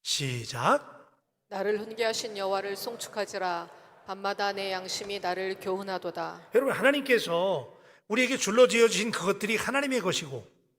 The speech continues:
Speaker 1: 하나님이 내게 주신 선물인데, 우리가 자꾸 그걸 잊기 때문에 하나님이 날마다 우리에게 좋은 생각을 주시고 밤마다 교훈을 주신다라고 오늘 다윗이 고백해요.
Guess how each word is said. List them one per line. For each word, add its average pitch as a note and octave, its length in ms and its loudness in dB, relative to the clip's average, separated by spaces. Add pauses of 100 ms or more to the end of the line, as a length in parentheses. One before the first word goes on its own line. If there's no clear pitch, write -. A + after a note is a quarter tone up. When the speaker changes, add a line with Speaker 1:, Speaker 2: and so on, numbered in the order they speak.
Speaker 1:
하나님이 G#3 280 8
내게 G3 180 6
주신 F3+ 160 0
선물인데, E3 480 0
우리가 D3+ 240 0
자꾸 - 320 -6
그걸 F3 180 -4
잊기 D3 180 -12
때문에 D3+ 440 -4 (280)
하나님이 E3 340 0
날마다 D3 420 2
우리에게 C#3 280 -2
좋은 - 320 -6
생각을 F#3 420 -8
주시고 F3 440 -12 (320)
밤마다 F#3+ 460 4
교훈을 E3 340 -2
주신다라고 C#3+ 760 -6 (320)
오늘 A2+ 120 -14
다윗이 B2+ 340 -8
고백해요. G#2+ 560 -12